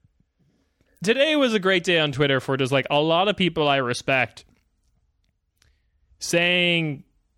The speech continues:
like, in each other's replies, being like, "Your Gorbachev take is <laughs> wrong." And I'm just like,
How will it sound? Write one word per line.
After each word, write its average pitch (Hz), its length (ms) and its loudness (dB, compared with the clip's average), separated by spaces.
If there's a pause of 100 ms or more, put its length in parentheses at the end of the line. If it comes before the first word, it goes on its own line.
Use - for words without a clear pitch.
(220)
like, 160 340 -2
in 196 140 0
each 190 160 -2
other's 170 220 2
replies, 143 500 0
being 131 240 -2
like, 120 240 -4
"Your 131 120 0
Gorbachev 127 540 -2
take 127 260 -4
is 127 140 -2
<laughs> - 80 -8
wrong." 220 380 0
And 226 160 2
I'm 214 100 -2
just 202 100 -8
like, 180 160 0